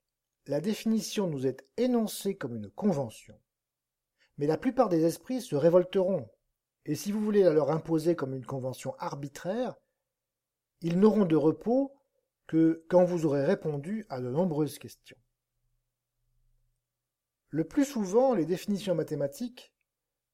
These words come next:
comme l'a montré monsieur Liard, sont de véritables constructions édifiées de toutes pièces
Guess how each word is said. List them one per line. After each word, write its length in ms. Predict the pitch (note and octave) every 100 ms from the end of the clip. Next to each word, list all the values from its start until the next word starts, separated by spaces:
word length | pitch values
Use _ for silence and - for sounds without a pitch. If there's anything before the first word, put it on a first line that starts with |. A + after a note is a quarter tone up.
| -
comme 180 | D3 C#3+
l'a 100 | C#3+
montré 320 | D3+ - E3
monsieur 380 | B2+ A#2 - G#2+
Liard, 580 | C#3+ F3+ G#3+ G3 - _ _ _ _ _ _ _ _ _ _ _ -
sont 180 | - F#3+
de 120 | F3+
véritables 560 | E3 F#3 G#3 G#3+ F#3 C#3
constructions 1200 | - - A#3 - - E3+ - - D#3+ G3+ G#3+ G#3 _ _ _ _ -
édifiées 420 | F3 G#3+ - G#3
de 100 | C#3
toutes 320 | - B3+ -
pièces 500 | - G#3+ A3 - -